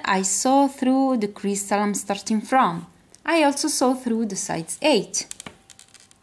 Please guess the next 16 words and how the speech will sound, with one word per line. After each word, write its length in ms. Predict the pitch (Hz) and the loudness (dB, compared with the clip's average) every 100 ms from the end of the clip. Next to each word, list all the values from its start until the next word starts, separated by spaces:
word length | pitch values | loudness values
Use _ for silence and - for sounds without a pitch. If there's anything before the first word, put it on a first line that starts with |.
| _ _ _ _ _ 185 | _ _ _ _ _ -8
And 160 | 180 | -4
then, 460 | 196 202 240 339 392 - _ _ - _ _ _ - | -2 2 2 2 0 -10 _ _ -20 _ _ _ -16
to 140 | - 302 | -6 0
be 160 | 262 | 2
ready 300 | 233 226 214 202 - | 4 2 2 -4 -2
to 220 | 190 - - | -2 -4 -4
add 440 | 240 233 185 - 190 | 2 2 2 -2 0
new 260 | 208 247 | 4 2
crystals, 720 | 254 254 226 - 262 320 - 381 403 403 - - _ - | 2 0 -2 -2 -2 0 0 0 -2 -4 -18 -20 _ -2
I 300 | 247 208 - | 0 0 -2
sew 360 | - - 381 392 | -2 4 4 4
through 480 | - 285 285 - - | 2 4 4 0 -4
the 200 | 247 330 | 2 6
next 600 | 233 196 - - - 233 233 - _ - _ - | 6 4 -2 -8 -4 -4 -4 -8 _ -20 _ -10
crystal 460 | 214 196 - 196 | -4 -4 -2 -4
too. 460 | 196 - 208 202 | -2 -2 0 0